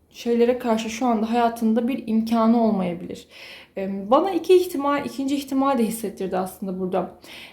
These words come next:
Sanki bu insanın şu anda özellikle de bir eğitim veya kariyer hayatıyla alakalı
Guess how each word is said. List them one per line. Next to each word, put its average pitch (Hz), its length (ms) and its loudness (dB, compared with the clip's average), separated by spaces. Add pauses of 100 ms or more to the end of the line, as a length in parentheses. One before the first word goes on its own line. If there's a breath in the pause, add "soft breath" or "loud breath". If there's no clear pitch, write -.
Sanki 330 460 0
bu 302 80 6
insanın 294 360 4
şu 277 200 0
anda 233 280 4
özellikle 247 440 2
de 226 120 0
bir - 340 -2 (140)
eğitim 226 400 0
veya 233 260 4
kariyer 226 320 4
hayatıyla 214 580 0
alakalı 190 600 -4